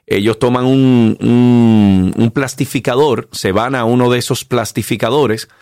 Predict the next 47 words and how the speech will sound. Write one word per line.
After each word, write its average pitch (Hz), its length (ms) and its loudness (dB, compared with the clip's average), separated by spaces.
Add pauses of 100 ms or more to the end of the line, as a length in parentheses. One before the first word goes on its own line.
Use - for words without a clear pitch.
(240)
le 95 280 -2
ponen 131 380 0
una 127 520 0
plastificación 120 1000 -2
a 95 220 -6
esa 110 280 -4
barra, 113 580 -4
a 92 100 -4
ese 101 340 -4
chip - 460 -4
que 101 120 -4
te 95 140 -4
dan, 120 380 -4
¿verdad? 110 360 -4
Esa 107 280 -6
calcomanía, 113 680 -4 (420)
y 107 140 -2
entonces 120 380 -2
lo 123 100 2
meten 110 320 -2
en 120 100 -2
la, 110 360 -6
en 107 180 -2
la, 101 160 -4 (120)
en 98 160 -4
la, 92 280 -4
mm, 82 300 -8 (460)
en - 340 -8
la 98 100 -4
cartera, 95 520 -8 (340)
o 92 100 -4
lo 87 140 -2
tienen 104 560 0
en 95 160 -2
un 98 120 2
bolsillo, 101 500 0
lo 90 100 -2
que 92 80 -8
sea, 95 140 -6
y 90 60 -6
cuando 95 220 0
van 113 160 0
a 127 80 -4
pasar 127 320 -6
por 127 160 -6
paso 135 260 -4
rápido, 135 440 -6